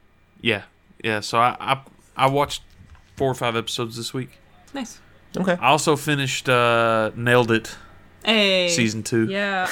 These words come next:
Speaker 2: I, I feel like I need to watch that. One of my other friends was talking about it,
Speaker 3: That
Speaker 2: too.
Speaker 3: sounds like a lot of fun.
Speaker 2: And I feel like I just,
Speaker 1: It's a
Speaker 2: I just
Speaker 1: goofy
Speaker 2: gotta
Speaker 1: show.
Speaker 2: do
Speaker 1: You
Speaker 2: it.
Speaker 1: should check it out. Yeah.
Speaker 3: Okay.
Speaker 2: Yep.
Speaker 3: What about you, Shelly?
Speaker 2: I, you know, last,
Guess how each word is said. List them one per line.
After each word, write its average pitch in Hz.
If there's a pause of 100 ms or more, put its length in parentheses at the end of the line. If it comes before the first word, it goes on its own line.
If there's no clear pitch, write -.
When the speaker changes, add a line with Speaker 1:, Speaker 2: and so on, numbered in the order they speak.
Speaker 2:
I, 262
I 320
feel 381
like 349
I 277
need 226
to 202
watch 180
that. 180
One 220
of 240
my 202
other 170 (360)
friends 160
was 165
talking 151
about 147
it, -
Speaker 3:
That 156
Speaker 2:
too. 151
Speaker 3:
sounds 165
like 147
a 123
lot 107
of 87
fun. 90
Speaker 2:
And 165
I 165
feel 170
like 156
I 151
just, 151
Speaker 1:
It's -
a 254
Speaker 2:
I -
just 139
Speaker 1:
goofy 139
Speaker 2:
gotta -
Speaker 1:
show. 117
Speaker 2:
do 113
Speaker 1:
You 120
Speaker 2:
it. 143
Speaker 1:
should 226
check 185
it 120
out. 120 (720)
Yeah. 107
Speaker 3:
Okay. 135 (1500)
Speaker 2:
Yep. 254 (120)
Speaker 3:
What 131
about 127
you, 117
Shelly? 110 (1160)
Speaker 2:
I, 320 (840)
you 240
know, 285 (100)
last, 247